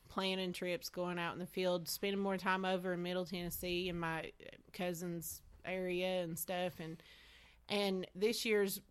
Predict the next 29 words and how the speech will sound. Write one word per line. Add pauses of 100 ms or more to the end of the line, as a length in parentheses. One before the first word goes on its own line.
(100)
different.
I'm
working
long
hours.
I'm
working
out
of
town.
I'm
moving
all
over
the
place.
And
so
when
I
have
a
moment
to,
like,
really
commit
to
hunting,